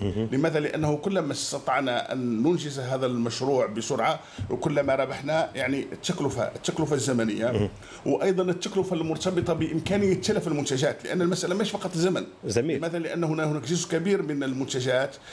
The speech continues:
Speaker 2: يعني كالمنتجات الزراعية الطازجة وما إلى ذلك، وبالتالي هي تحتاج إلى السرعة في النقل،
Speaker 1: بارك الله فيك.
Speaker 2: بحيث أن أي بطء في، في النقل
Speaker 1: في عملية
Speaker 2: يؤدي
Speaker 1: النقل.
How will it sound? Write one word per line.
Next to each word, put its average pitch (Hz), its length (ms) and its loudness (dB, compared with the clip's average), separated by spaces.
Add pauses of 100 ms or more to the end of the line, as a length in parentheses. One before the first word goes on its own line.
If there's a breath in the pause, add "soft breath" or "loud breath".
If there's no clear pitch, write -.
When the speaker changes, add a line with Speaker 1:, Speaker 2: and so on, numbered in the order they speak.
(160 loud breath)
Speaker 2:
يعني 131 220 0
كالمنتجات 135 680 -2
الزراعية 120 540 0
الطازجة 131 600 -2
وما 120 200 0
إلى 120 180 0
ذلك، 156 260 2 (300 loud breath)
وبالتالي 160 540 0
هي 156 40 -2
تحتاج 170 400 -2
إلى 151 200 -2
السرعة 139 360 0
في 139 200 -4
النقل، 143 340 0
Speaker 1:
بارك 104 260 -2
الله 123 160 0
فيك. 135 160 -6
Speaker 2:
بحيث 170 400 0
أن 156 120 0
أي 185 280 2
بطء 151 460 0
في، 139 320 0
في 135 280 0
النقل 139 300 2
Speaker 1:
في 135 40 4
عملية 143 180 2
Speaker 2:
يؤدي 123 120 -2
Speaker 1:
النقل. 101 140 -2